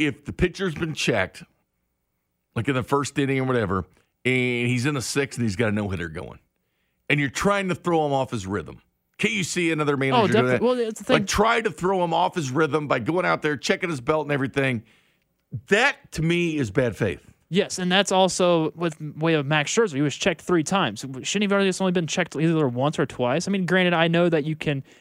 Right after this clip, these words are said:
Speaker 2: after the first inning, you can probably put something on after you're checked. So you're, you're gonna be checked. I, I would just say just do it every single inning. Just have an extra umpire out there. Granted, at times they have five or six umpires on the field because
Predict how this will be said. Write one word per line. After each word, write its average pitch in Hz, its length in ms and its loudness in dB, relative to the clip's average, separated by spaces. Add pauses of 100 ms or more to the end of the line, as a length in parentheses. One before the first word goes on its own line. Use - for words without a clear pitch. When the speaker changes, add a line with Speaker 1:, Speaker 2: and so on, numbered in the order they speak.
(120)
Speaker 2:
after 160 160 2
the 156 100 2
first 165 320 2
inning, 156 220 2
you 147 80 -2
can 139 160 -8
probably 156 300 2
put - 240 -2
something 143 260 -2
on 143 140 2
after 143 160 -4
you're 123 60 0
checked. 147 440 0 (320)
So - 100 -4
you're, 143 140 2
you're 135 140 -4
gonna 139 140 -2
be 135 120 0
checked. - 360 0
I, 139 180 -4
I 135 120 0
would 170 80 2
just 131 160 -6
say 135 140 0
just 127 200 -6
do 139 140 2
it 135 140 2
every 135 240 0
single 131 340 -2
inning. 139 180 -2
Just 117 140 -6
have 143 200 0
an 135 80 -4
extra 143 340 -4
umpire 139 480 0
out 113 180 -4
there. 117 200 -2 (280)
Granted, 151 320 0
at 139 160 -2
times 165 300 0
they 147 120 2
have 147 280 0
five 139 400 -2
or 131 80 -2
six - 300 -4
umpires 147 460 0
on 127 60 -8
the 123 80 -6
field 160 340 0
because 135 460 -2